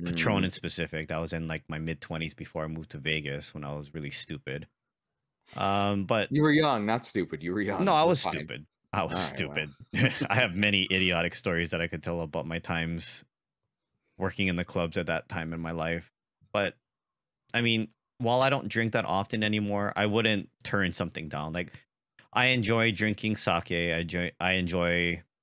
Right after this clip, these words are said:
Speaker 1: once in a while, maybe, like, soju, although soju is kinda like vodka. They smell one and the same, to be honest. Uh, but I would prefer these days to have either just a neat whiskey, like a good glass of whiskey with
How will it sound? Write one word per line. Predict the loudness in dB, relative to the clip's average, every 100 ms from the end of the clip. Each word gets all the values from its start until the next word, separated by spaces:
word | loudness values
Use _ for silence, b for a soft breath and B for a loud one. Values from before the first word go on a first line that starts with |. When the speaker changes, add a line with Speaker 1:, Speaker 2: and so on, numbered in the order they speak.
| -4
Speaker 1:
once | 2 2 2
in | 2
a |
while, | 2 2 0
maybe, | 0 -2
like, | -4
soju, | -4 -2 -2 -2 -4 -4
although | -2 -2 -2
soju | -2 -2 -2 -4
is | -4
kinda | -4 -4
like | -4 -4
vodka. | -6 -6 -8 -8 -12 _ _ _ _ _ -8
They |
smell | -6 -4 -4 -2
one | -4
and | -6
the | -6
same, | -6 -6
to | -8
be | -6 -6
honest. | -6 -8 -10 -14 _ _ _ _ _ _ _ _ _ -10
Uh, | -8 -6
but | -2 2
I | 4 4
would | 2 0
prefer | -4 -2 0 2
these | 2 0 0
days | 0 0
to | -2 -2
have | 0 0 -2
either | -4 -2 -4
just | -6 -8 -6
a | -4
neat | -2 0 0 0 -6 _ _ _ _ _ -6
whiskey, | -4 -4 -4 -8 -10 -8
like | -6
a | -6
good | -4 -2 -2 0
glass | -2 -2 -4
of |
whiskey | -6 -8 -6 -6
with | -6